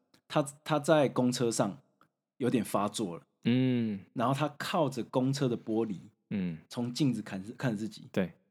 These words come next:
Speaker 1: 我觉得这里，这两幕啊，跟郭晓琪最后那一幕，
Speaker 2: 嗯。
Speaker 1: 两，两部戏你一起看，
Speaker 2: 嗯。
Speaker 1: 你会觉得吴慷仁真的是世界级的演技。
Speaker 2: 嗯。
Speaker 1: 就是他把那个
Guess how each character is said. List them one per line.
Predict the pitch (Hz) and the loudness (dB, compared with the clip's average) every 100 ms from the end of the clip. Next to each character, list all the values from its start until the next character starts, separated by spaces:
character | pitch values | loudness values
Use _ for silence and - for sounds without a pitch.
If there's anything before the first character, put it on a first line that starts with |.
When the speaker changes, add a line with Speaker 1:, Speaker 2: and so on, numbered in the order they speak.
| _ _ _ | _ _ _
Speaker 1:
我 | - | -4
觉 | 135 131 | 0 2
得 | 127 | 2
这 | 135 175 | 4 4
里， | 143 | 4
这 | 139 170 | 4 6
两 | 139 95 | 6 4
幕 | 117 123 | 2 2
啊， | 90 - | 0 2
跟 | 143 | 4
郭 | 139 151 | 6 4
晓 | 135 | 4
琪 | 104 | 0
最 | 101 135 | -2 0
后 | 120 | 0
那 | 117 | 0
一 | 104 | 0
幕， | 104 92 - _ | -2 -4 -10 _
Speaker 2:
嗯。 | 101 | 0
Speaker 1:
两， | 101 98 - | 0 0 -2
两 | 120 104 | -2 0
部 | 131 | 2
戏 | 135 120 | 2 2
你 | 101 | 0
一 | |
起 | - | -4
看， | - 98 104 _ _ - | -10 -10 -12 _ _ -4
Speaker 2:
嗯。 | 95 90 82 | -2 -2 -6
Speaker 1:
你 | 107 | 0
会 | 147 | 2
觉 | 139 113 | 4 2
得 | 107 104 98 - | 2 0 -4 -6
吴 | 120 | -4
慷 | 127 127 | -2 0
仁 | 113 90 | -2 -4
真 | 107 107 | -2 -2
的 | 101 90 - _ _ _ _ - | 0 -4 -8 _ _ _ _ -8
是 | - 123 | -4 -4
世 | - - | -2 -2
界 | 110 113 107 | 0 0 0
级 | - | -4
的 | 82 | -12
演 | 80 57 - | -12 -14 -14
技。 | - 80 - | -14 -14 -10
Speaker 2:
嗯。 | 107 98 92 95 92 87 82 _ | -6 -4 -2 -4 -4 -6 -12 _
Speaker 1:
就 | - | -10
是 | 123 131 | -6 -4
他 | 120 - 156 | -6 -4 -4
把 | 147 98 | -4 -4
那 | |
个 | 123 | -4